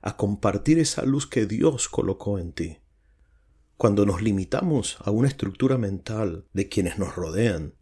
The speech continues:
castramos nuestro intelecto, restando imaginación y con ello la capacidad de transformación. Por lo tanto, es vital que consigas ese punto de equilibrio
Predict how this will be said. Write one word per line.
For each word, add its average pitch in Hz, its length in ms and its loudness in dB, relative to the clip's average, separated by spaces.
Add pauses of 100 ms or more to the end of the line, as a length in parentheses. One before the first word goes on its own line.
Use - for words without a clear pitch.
castramos 127 680 0
nuestro 101 320 -4
intelecto, 95 840 -4 (200)
restando 107 520 2
imaginación 107 880 -2
y 127 60 -2
con 107 240 -4
ello 131 420 0 (260)
la - 160 -14
capacidad 107 600 0
de 104 80 -2
transformación. 87 840 -8 (580)
Por - 120 -4
lo 95 160 2
tanto, 120 460 0 (580)
es - 260 -6
vital 107 600 -4
que - 140 -16
consigas 147 760 0
ese 160 220 2
punto 180 480 -4
de 156 100 -4
equilibrio 120 720 2